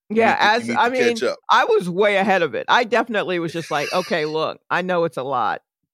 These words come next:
Speaker 2: Trust me, when I get back, I don't have to go to work the next day. We'll just, we ain't going nowhere."
Speaker 1: Yeah.
Speaker 2: Like, "It'll all come to us. Let's, we don't go anyplace." And my body said, "Okay, great, great, great." And it was, like,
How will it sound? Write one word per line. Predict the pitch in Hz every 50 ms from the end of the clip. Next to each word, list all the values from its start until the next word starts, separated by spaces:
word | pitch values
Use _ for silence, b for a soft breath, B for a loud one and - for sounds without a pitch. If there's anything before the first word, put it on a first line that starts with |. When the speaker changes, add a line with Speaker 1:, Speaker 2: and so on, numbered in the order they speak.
| _ _ _ _
Speaker 2:
Trust | - 254 - - - -
me, | 185
when | 170 160 151
I | 147 143
get | 143 147 135 -
back, | - 139 135 127 120 - _ _ _ _ _ _ _ _ _ _
I | - 170
don't | 175 151 170
have | 175 143 143
to | - 135
go | - 156 147
to | 131
work | 131 147 151 147 147 -
the | 139
next | 131 117 120 - -
day. | 127 113 113 117 131 _ _ _ _ _ _
We'll | - 180 185
just, | 135 143 143 - - _ _ _
we | - 180 185 180
ain't | 170 151 147 143
going | - 147 143 143 135 135
nowhere." | 135 131 123 117 92 85 69 55 55 - _ _ _ _ _
Speaker 1:
Yeah. | - 151 196 247 269 269 262 214 131 101 87 - _
Speaker 2:
Like, | - 170 147 127 127 - -
"It'll | - 160 156 151 143
all | 151 156 156 160 156
come | - - 175 151 143
to | - 147
us. | 110 123 98 - - -
Let's, | 143 131 147 - - -
we | 160 165 165
don't | 170 165 143 117
go | - 151 156 147 160
anyplace." | 160 156 139 131 - - 80 69 - _ _ _ _ _ _ _ _ -
And | 131
my | 151 147
body | 123 127 127 123 135
said, | - 151 143
"Okay, | 185 226 - 226 180 180
great, | 165 - 196 185 151 -
great, | - 175 156 131 _
great." | - 147 131 92 - -
And | - 175
it | 165 -
was, | 147 156 -
like, | 156 147 143